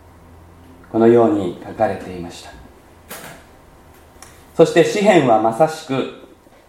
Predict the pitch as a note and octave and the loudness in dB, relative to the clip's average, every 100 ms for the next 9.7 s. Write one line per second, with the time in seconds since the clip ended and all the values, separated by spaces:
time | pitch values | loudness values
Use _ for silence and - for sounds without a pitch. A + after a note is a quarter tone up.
0 | - D#3 D#3 D3 C#3 E3+ F3+ F3 - F#3+ | -2 2 4 4 0 0 0 0 -2 -4
1 | D3+ B2+ D#3+ D#3 C3 A2 A#2+ B2+ - - | -4 0 0 0 0 2 4 4 2 -6
2 | - C3 D#3 F3 F3 F3 - A#2+ B2+ A2+ | -8 -6 0 2 2 -2 -4 0 0 0
3 | - - - _ _ _ _ _ _ - | -4 -14 -20 _ _ _ _ _ _ -2
4 | D3 D3+ C#3 B2 A2+ A2 G#2 - - - | 2 2 2 0 0 2 2 2 -4 -2
5 | B2 B2+ B2+ B2 - B2+ A#2 - - - | 0 0 0 -2 4 4 4 -2 -12 -20
6 | - A2+ B2 B2 B2 B2 B2+ - - _ | -6 -2 0 0 0 -2 -4 -12 -20 _
7 | - - C3 B2 A#2+ G#2+ - A#2+ C3 A#2 | -16 0 2 2 2 0 0 2 2 2
8 | G2+ F#2+ - - B2 - - D3+ C#3 G#2+ | -2 -6 -16 -18 -18 -16 -2 0 2 0
9 | - - F#2 F#2+ F#2 - | -4 -8 -18 -18 -18 -20